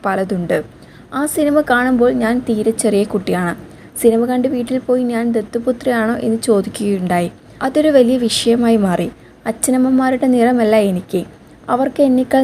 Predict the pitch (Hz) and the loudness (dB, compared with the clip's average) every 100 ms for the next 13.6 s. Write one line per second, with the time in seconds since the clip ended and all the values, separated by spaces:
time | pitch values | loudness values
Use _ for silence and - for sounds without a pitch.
0 | 240 220 220 - 190 185 185 180 190 - | 4 4 2 0 0 2 0 -2 -6 -12
1 | - - 247 247 294 - 254 240 311 277 | -20 -8 -2 0 0 2 0 2 0 0
2 | 262 254 208 214 - - - 233 240 285 | 2 0 2 -2 -4 -18 -4 2 4 4
3 | 294 285 285 285 254 254 285 - 233 247 | 4 2 4 2 2 2 2 0 0 2
4 | 240 208 240 233 233 220 - 226 214 214 | 2 2 0 -2 -2 -2 2 2 2 -6
5 | - 190 180 180 170 - - - - 214 | -2 -2 0 -2 -6 -16 -20 -16 -6 -2
6 | 226 240 262 240 233 247 262 254 240 226 | 0 0 0 -2 -4 -2 0 2 2 2
7 | - 202 196 208 185 170 - 175 - - | 0 0 2 2 0 -4 -8 -12 -16 -12
8 | - 247 247 240 214 233 233 196 185 180 | 0 2 2 0 0 -2 -2 -2 -2 -4
9 | 175 - - - - 262 277 302 - 240 | -6 -10 -20 -20 -10 -4 -2 0 4 4
10 | 247 269 294 - 240 233 269 - 240 240 | 4 0 0 -2 -2 -2 -4 -2 0 0
11 | 208 190 - - 240 214 220 233 226 - | 0 -4 -8 -4 0 0 0 -2 -2 -4
12 | 220 220 240 240 - 220 214 220 226 269 | -8 -4 -2 -2 -2 -2 -2 0 -2 0
13 | 214 190 202 185 180 | 0 0 -2 -4 -4